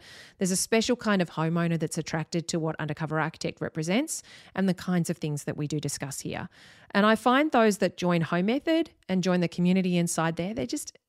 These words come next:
they're that on steroids. They're even more amazing. So, you know, it's such a generous community, really sharing and connecting with each other as they build and renovate.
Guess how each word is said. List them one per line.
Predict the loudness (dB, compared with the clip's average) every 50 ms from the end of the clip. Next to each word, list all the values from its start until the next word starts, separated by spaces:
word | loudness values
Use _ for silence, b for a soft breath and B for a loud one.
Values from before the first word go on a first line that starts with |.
| _ _ 0
they're | 2 4
that | 4 6 4 4 4
on | 2 0
steroids. | 0 0 2 2 2 4 4 4 2 2 0 0
They're | 0 0 2
even | 2 4 6 6 6
more | 6 4 4 4 4 4 4 2
amazing. | 0 -2 0 -2 -2 -4 -4 -6 -6 -4
So, | 0 2 2 4 4 2 0 -2
you | -2 0
know, | 2 2 2 0
it's | 0 -2 -4
such | -4 -4 -4 -4 -4 0 0
a | 0
generous | 2 2 2 2 2 0 0
community, | -2 -2 0 0 0 0 0 0 0 -2 -4 B B B B B B B B B
really | 2 4 6 6 6 4
sharing | 2 0 0 2 2 2 2 2 2
and | 0 0 0
connecting | -2 -2 -2 -2 -2 -4 -2
with | 0 0 2
each | 0 0 0 -2
other | 0 0 0 0
as | 0 0
they | -2 -2
build | 0 0 0 0 0
and | -2 -2
renovate. | -2 -2 -2 -2 0 0 0 0 -2